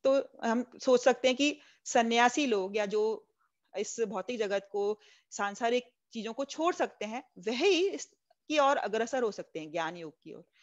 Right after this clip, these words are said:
क्योंकि ज्ञान योग के लिए एक उचित वातावरण भी तो होना चाहिए, है ना? हम शहर में रहकर कैसे ज्ञान योग कर पाएंगे? हर आए दिन आप, अ, कोई भी एडवर्टाइजमेंट देखेंगे, है ना, कोई भी विज्ञापन देखेंगे तो आपका मन विचलित होगा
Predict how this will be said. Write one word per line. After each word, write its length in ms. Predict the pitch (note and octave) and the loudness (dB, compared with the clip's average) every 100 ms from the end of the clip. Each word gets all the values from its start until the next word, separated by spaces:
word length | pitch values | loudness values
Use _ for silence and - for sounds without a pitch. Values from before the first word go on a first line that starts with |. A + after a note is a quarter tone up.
| _ _ | _ _
क्योंकि 460 | - C4+ D4 E4 F4 _ _ - | -6 -4 -2 -4 -4 _ _ -2
ज्ञान 300 | G3+ G3+ C4 | 2 4 4
योग 220 | C#4+ C#4+ | 0 -2
के 120 | D4 | -2
लिए 440 | C#4+ C4+ B3 D4+ - _ _ _ _ _ _ - G#3 | 0 2 2 0 -8 _ _ _ _ _ _ -4 4
एक 440 | A#3+ B3+ B3+ E4 _ - | 4 4 0 -2 _ -8
उचित 400 | A#3 D#4+ E4 C#4 | -4 -2 -2 2
वातावरण 540 | G#3 E3+ A#3+ D4 E4 | 2 4 4 6 4
भी 100 | E4 | 0
तो 140 | - D4 | -4 -4
होना 220 | C4 D#4+ | -2 -2
चाहिए, 380 | C#4+ G3 F3+ F3+ _ - | -4 -8 -10 -18 _ -16
है 60 | F4 | -12
ना? 180 | G4 C4+ | -10 -2
हम 280 | C4 C#4+ | 0 0
शहर 540 | D#4 - B3 C4+ D4 F4+ | -2 0 4 6 6 6
में 320 | C#4+ C#4+ F#4+ | 4 4 2
रहकर 380 | A#3 C4 A#3+ D#4+ | 0 0 4 2
कैसे 260 | E4 F4+ | 4 2
ज्ञान 220 | D4 B3 A#3+ | 4 4 4
योग 180 | G#3+ | 0
कर 120 | - - | -2 -6
पाएंगे? 320 | - - - _ _ _ | -10 -18 -20 _ _ _
हर 140 | C4+ D4 | 4 4
आए 240 | A#3 A#3+ | 6 4
दिन 200 | B3+ C4+ | 4 2
आप, 280 | A#3+ G#3+ - | 2 0 -2
अ, 880 | F3+ F#3+ - - - _ F3 F#3 F3+ | -6 -6 -8 -20 -20 _ 0 2 2
कोई 300 | F3 A3 A3 | 0 2 2
भी 120 | A3 | 4
एडवर्टाइजमेंट 640 | A3+ G3 G3+ G#3+ G3+ G3+ G3+ | 4 4 8 8 8 4 4
देखेंगे, 640 | F#3 - F#3+ F#3 F3+ F3 - _ - | 0 0 -4 -2 0 0 -4 _ -6
है 60 | |
ना, 260 | B3 A3+ G3+ - _ - | -4 -4 -6 -16 _ -4
कोई 140 | G#3 | -2
भी 100 | G#3 | 2
विज्ञापन 480 | G3+ F3 F#3+ G3+ G#3+ | 2 4 4 2 -2
देखेंगे 300 | G#3 A#3 C4 | -4 -4 -2
तो 100 | D4 | 2
आपका 220 | C#4+ F4 | 2 4
मन 160 | D#4+ F#4+ | 4 4
विचलित 400 | E4+ - B3+ G#3 | 2 -2 -6 -8
होगा 240 | E3+ D#3 | -12 -14